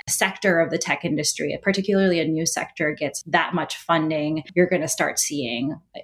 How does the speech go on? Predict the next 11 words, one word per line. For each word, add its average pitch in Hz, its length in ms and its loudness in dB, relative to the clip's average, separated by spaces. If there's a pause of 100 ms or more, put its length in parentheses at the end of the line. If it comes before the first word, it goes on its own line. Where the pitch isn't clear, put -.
(120)
a, 156 120 -2
just 160 320 -2
a 160 40 0
boom 151 300 -2
of 147 160 -2
investment 156 800 -4
'cause - 140 -6
people - 320 -2
are 151 200 0
recognizing 151 720 -2
that, 143 160 -2